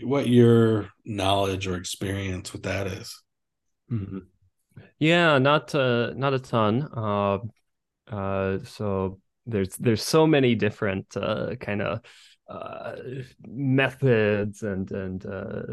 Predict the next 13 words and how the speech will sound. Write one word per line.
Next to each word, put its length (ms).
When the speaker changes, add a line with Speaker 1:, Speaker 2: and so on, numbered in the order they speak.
Speaker 2:
practices 880
in, 320
in, 380
in 200
Sufi 380
lineages, 760
and 380
there's 300
certainly 340
many 600
Sufi 360
lineages, 800
uh, 340